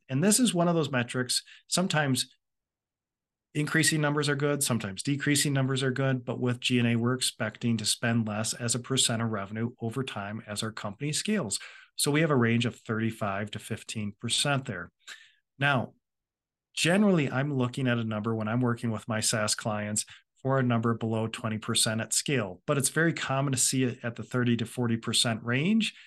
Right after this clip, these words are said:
early stage, but then we're gonna chip away with, at that over time and become more efficient in our back office spend as our company gets larger. And if we look at the median number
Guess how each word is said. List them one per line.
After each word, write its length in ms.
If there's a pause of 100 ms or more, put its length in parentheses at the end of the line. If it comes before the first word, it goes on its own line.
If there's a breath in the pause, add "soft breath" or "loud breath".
(260 loud breath)
early 240
stage, 680
but 160
then 180
we're 120
gonna 180
chip 320
away 240
with, 280
at 200
that 260
over 180
time 540 (480 loud breath)
and 240
become 380
more 260
efficient 460
in 100
our 100
back 300
office 320
spend 400 (160)
as 380
our 160
company 600 (360 loud breath)
gets 260
larger. 500 (360 loud breath)
And 100
if 80
we 140
look 320
at 260 (260)
the 120
median 580
number 560